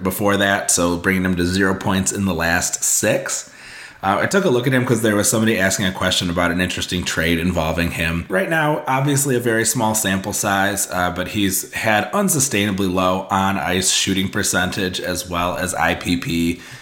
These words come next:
Uh, shooting right, you know, on, while he's on the ice, his team is shooting around five percent, five and a half percent. Uh, he's only been in on one of the three even strength goals that's been scored while he's on the ice. This is all five v five.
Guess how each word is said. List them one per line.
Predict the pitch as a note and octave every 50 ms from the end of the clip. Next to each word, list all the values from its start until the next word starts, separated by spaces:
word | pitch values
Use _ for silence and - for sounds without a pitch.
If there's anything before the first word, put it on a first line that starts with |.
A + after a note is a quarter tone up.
| - - -
Uh, | D#2+ E2
shooting | E2 - - D3 C3 A#2+ A#2+
right, | A2 G2 G#2+ G2+ G2
you | F#2 G2
know, | F2 D#2+ - -
on, | - A2+ A2+ A#2 A2+ A2
while | C3+ C3 C3
he's | B2+ A#2+ B2+
on | A#2 A2
the | A2
ice, | G2+ G2 G2+ -
his | - G2 -
team | - G#2 G2 F#2
is | F#2
shooting | - - G2+ F#2 F#2+ F#2 F#2+
around | F2+ F2+ F#2 F2 F#2 F#2
five | - - G2 F2+ F#2 F2+ -
percent, | - F#2 - - F#2 F2+ F2+ E2
five | - F#2+ F2+ F2+
and | F2+ F2+
a | -
half | F#2 F#2 F#2 -
percent. | - F#2+ - - F2+ F2+ F2+ F#2 - - - - - - - - - -
Uh, | E2
he's | F2 G2 F#2+ G2+
only | G#2+ A2 A2 G#2
been | F#2+ F#2 F2+
in | F#2 F#2 F#2 F2+
on | C#2+ E2 E2 E2 D#2+ D#2 D#2 F2 F#2+
one | G2+ G2+ G2+ G2+ G2+ G2
of | E2+ F2+ F#2
the | - F2+
three | - - F#2+ F#2+ F#2 F#2 F#2+ F#2+
even | G2 G2 A2 G2+ F#2+ G2 G2
strength | F#2 - - F#2+ F2 F2+ F2+ - -
goals | - F2 F2 F2 F2 F2 -
that's | F#2 E2 -
been | - E2+ E2+
scored | - - - E2+ E2+ E2 E2
while | E2+ E2+ E2
he's | - F#2 D#2+
on | - - F#2 E2 E2 E2+
the | F2 -
ice. | - F2 E2 F2 F#2 - - -
This | - G#2+ F2+ -
is | F2 F2+
all | E2 D#2+ E2
five | - F#2 E2+ F2 E2+
v | F2+ F2
five. | E2 - F2 E2 E2 E2 D#2+ D#2 - -